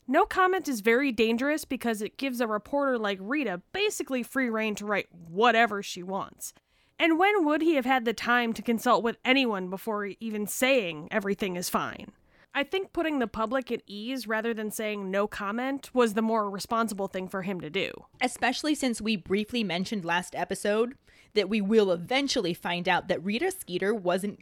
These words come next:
Speaker 2: just publicly hanging out looking for a statement.
Speaker 1: Mm-hmm.
Speaker 2: And we're gonna learn more about that later on and talk more about that then.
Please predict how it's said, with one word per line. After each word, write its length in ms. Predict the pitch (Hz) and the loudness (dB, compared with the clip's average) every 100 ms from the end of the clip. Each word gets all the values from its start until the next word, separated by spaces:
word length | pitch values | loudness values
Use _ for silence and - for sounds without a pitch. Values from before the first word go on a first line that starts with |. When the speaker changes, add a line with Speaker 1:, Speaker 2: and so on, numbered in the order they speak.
| - | -6
Speaker 2:
just 280 | 180 208 - | 2 2 0
publicly 520 | - 202 226 208 165 | -2 2 2 2 -2
hanging 340 | 185 202 190 170 | 0 0 2 2
out 200 | 190 175 | 2 0
looking 240 | 170 185 | -2 -4
for 140 | - | -4
a 60 | 127 | -8
statement. 600 | - 190 226 - _ - - _ | -2 -2 -2 -8 _ -20 -20 _
Speaker 1:
Mm-hmm. 540 | - 220 208 196 - 226 - - | -8 -6 -6 -6 -6 -8 -10 -6
Speaker 2:
And 200 | 202 175 | -4 2
we're 120 | 202 | 4
gonna 220 | 208 190 | 4 4
learn 220 | 196 185 | 2 2
more 200 | 185 185 | 2 2
about 300 | 175 185 185 | 2 2 0
that 200 | 185 170 | -2 -2
later 320 | 170 180 170 226 | -2 -2 2 2
on 460 | 247 143 175 220 _ _ - | 2 2 -2 -4 _ _ -10
and 100 | 180 | -6
talk 260 | 208 196 | -2 0
more 260 | 208 202 311 | 2 2 2
about 280 | 220 156 156 | 4 2 0
that 240 | 160 151 | -2 -2
then. 460 | 202 214 135 170 | -2 0 -2 -4